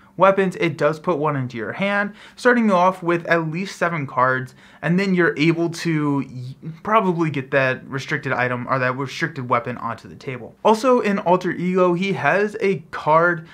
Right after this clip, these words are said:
called Project Rebirth two point oh, which is pretty good. It's a support that allows you to either heal for three or draw a card.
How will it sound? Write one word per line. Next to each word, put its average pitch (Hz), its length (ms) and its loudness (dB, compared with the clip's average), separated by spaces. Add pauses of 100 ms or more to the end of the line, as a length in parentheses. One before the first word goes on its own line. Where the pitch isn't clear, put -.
(140)
called 180 320 0
Project 165 440 0
Rebirth 151 360 -4
two 180 140 -4
point 151 260 -4
oh, 147 300 0 (140)
which 220 120 -4
is 262 80 -2
pretty 285 280 -2
good. 170 340 2
It's 165 180 -2
a 165 80 2
support 254 540 -2
that 202 120 2
allows 156 360 2
you 180 120 -4
to 160 280 -8
either 165 320 0
heal 277 320 -4
for 220 160 0
three 185 520 -8 (360)
or 208 240 8
draw 143 320 2
a 131 100 0
card. 120 460 -2